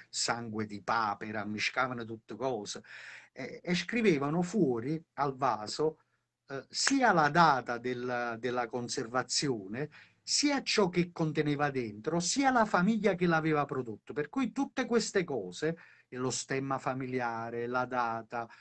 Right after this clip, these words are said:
eh, il decoro che, eh, avvolgeva lo stemma, eh, erano, erano dipinte con una maestria eccezionale, eh,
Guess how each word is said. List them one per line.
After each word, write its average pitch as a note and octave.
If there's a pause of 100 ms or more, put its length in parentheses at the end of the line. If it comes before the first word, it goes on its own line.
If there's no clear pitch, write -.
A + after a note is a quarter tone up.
(280)
eh, A#2+
il C#3
decoro C3
che, B2+ (400)
eh, B2
avvolgeva B2
lo B2+
stemma, A#2 (400)
eh, B2+
erano, C3+ (200)
erano F3
dipinte D#3+
con C#3
una C#3
maestria C#3
eccezionale, B2+ (720)
eh, -